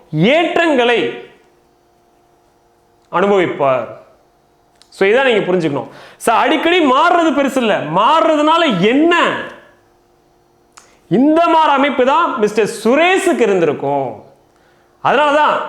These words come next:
மிஸ்டர் ரமேஷ் ஒரே இடத்துல பத்து வருஷம் ஒர்க் பண்ணியிருக்காரு. ஆனா அவரை காட்டிலும் பதினஞ்சாயிரம் சேலரி அதிகம், ஒரு கேடர்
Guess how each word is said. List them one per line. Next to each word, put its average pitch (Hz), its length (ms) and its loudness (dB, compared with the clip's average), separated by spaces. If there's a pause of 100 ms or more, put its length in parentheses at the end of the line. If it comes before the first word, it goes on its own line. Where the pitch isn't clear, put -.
(160)
மிஸ்டர் 175 220 -2
ரமேஷ் 247 500 0
ஒரே 254 460 0
இடத்துல 277 340 -2
பத்து 196 260 -2
வருஷம் 269 320 0
ஒர்க் 240 100 -4
பண்ணியிருக்காரு. 226 580 0 (300)
ஆனா 175 300 0
அவரை 202 360 -2
காட்டிலும் 359 680 0 (1700)
பதினஞ்சாயிரம் 269 600 0
சேலரி 233 440 0
அதிகம், 208 500 0
ஒரு 170 300 0
கேடர் 247 500 -2